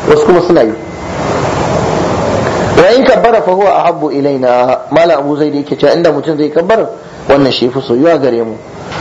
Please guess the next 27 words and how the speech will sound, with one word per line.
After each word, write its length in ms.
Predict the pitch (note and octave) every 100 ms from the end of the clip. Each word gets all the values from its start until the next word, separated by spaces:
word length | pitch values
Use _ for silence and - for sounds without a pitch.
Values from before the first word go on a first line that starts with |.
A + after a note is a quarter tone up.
| - - -
"Wa 60 | E3
yasjudaha 1300 | G3 B3+ B3+ C#3+ D3 A#3 G#3 F#3+ F3+ G3 G3+ G3+ G3
man 240 | G3 G#3
qara'aha 640 | F#3+ F#3 F#3+ E3+ E3+ F3 F3
fil 160 | F#3+
faridati 480 | F3 E3 E3 E3+ F3 D3+
wan 180 | C#3+
nafila." 360 | D3+ D3+ C3+ B2 - - - - - -
Man 200 | F#3 A3+
qara'aha, 460 | A3 G3 F3+ D#3 D3+ - - - -
wanda 280 | G#3 A3+ G3+
ya 20 | G#3
karanta 260 | G3 F3
sujada 360 | D#3 D#3 F3+ D3+
a 40 | -
cikin 160 | G3 F#3
farilla 320 | E3 E3+ D#3
ko 140 | E3
nafila 320 | E3 E3+ E3 C#3
zai 140 | D3+
yi 80 | C#3+
sujada. 400 | A#2+ B2 B2 A#2+ - - - - - B2
"Wa 40 | C3
yasjudaha, 960 | E3 F3 B2 A2+ C#3+ E3 C#3 C3 C#3 C#3 C#3+ C#3+ - - - - B2
wa 20 | C3+ D3+
yasjuduha 880 | D3+ - B2+ D3+ C3 C3 A#2 C3+ C#3 C#3+ - - - -
man 160 | C#3+